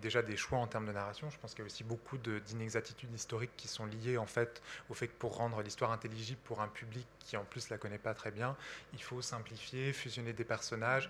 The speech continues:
Il y a certains événements qui se passent pas, euh, au moment, euh, au moment où on les attend, notamment, euh, la sœur d'Henri huit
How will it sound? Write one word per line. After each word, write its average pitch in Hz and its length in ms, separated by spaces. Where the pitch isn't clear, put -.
Il - 40
y 101 60
a - 0
certains 120 260
événements 113 460
qui - 140
se - 80
passent 107 240
pas, 120 340
euh, 107 300
au 110 100
moment, 107 580
euh, 107 280
au - 20
moment 110 280
où 110 160
on - 20
les 107 160
attend, 143 260
notamment, 117 400
euh, 104 240
la 104 120
sœur 117 220
d'Henri 104 220
huit 127 180